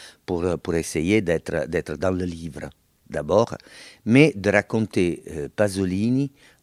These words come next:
aux jeunes, aux lycéens. Hein ? C'est la première chose, parce que je pense,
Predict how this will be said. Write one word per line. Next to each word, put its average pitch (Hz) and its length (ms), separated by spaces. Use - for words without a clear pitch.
aux 101 80
jeunes, 76 280
aux 82 80
lycéens. 67 420
Hein ? 127 200
C'est - 160
la 85 80
première 85 280
chose, - 280
parce 80 120
que 104 120
je 90 40
pense, 113 320